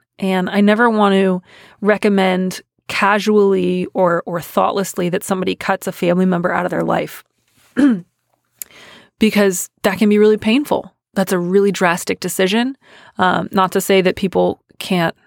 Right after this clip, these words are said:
you know, have that in their back pocket. Like, if you do feel at some point in your life like you need to cut off contact with somebody, it's certainly an option, but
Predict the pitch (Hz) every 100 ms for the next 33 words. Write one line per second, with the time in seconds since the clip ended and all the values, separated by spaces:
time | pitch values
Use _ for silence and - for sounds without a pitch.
0 | _ _ _ _ - 170 160 - 175 180
1 | 175 180 170 170 170 170 _ _ _ -
2 | 185 - - 190 - 226 - - 175 175
3 | 165 185 175 185 180 190 185 - 185 175
4 | 185 185 175 170 175 185 180 - 180 170
5 | 160 170 190 202 _ - - _ - -
6 | 190 180 180 196 185 190 185 208 202 202
7 | 196 196 208 - 180 - 180 185 180 170
8 | - 175 165 170 180 - 190 180 180 175